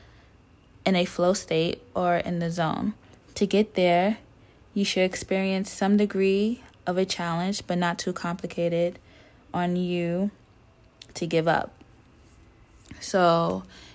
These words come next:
if, you know, you should have a balance. So give yourself time to thoroughly execute the plan, the hobby,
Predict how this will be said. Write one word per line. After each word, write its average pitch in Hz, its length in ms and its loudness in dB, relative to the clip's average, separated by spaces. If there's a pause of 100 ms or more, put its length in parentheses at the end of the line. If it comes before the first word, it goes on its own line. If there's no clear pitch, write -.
(120)
if, - 720 0
you 196 140 0
know, 175 520 0 (920)
you 185 1120 2 (360)
should - 380 4
have 180 220 2
a 170 80 2
balance. - 640 -2
So - 360 -4
give 180 280 0
yourself 185 420 0
time 170 580 -6 (500)
to 180 300 2
thoroughly 175 720 4
execute 175 880 -2
the 180 60 -4
plan, 175 500 -4
the 170 100 -2
hobby, 175 680 -2